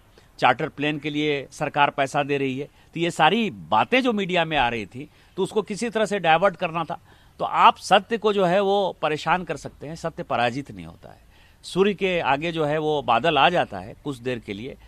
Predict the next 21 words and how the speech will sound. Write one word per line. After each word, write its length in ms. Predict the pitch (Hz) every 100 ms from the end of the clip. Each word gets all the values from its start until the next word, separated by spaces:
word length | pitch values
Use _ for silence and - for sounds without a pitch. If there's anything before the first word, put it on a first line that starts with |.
| -
तो 60 | 143
कुछ 180 | 139 120
देर 180 | 156
के 100 | 156
लिए 120 | 160 151
अंधेरा 300 | 120 151 156
दिखाई 320 | 123 143 156
देता 240 | 113 101
है, 120 | 117 - - -
लेकिन 200 | 131 151
सूर्य 260 | 131 165 156
ऐसा 280 | 135 170
है 80 | 165
जो 120 | 170
छट 260 | 160 - 131
जाता 300 | 95 82 71
है, 280 | - - -
सत्य 360 | - 165 -
सत्य 340 | 139 165 - 156
रहता 280 | 127 113 110
है। 180 | 147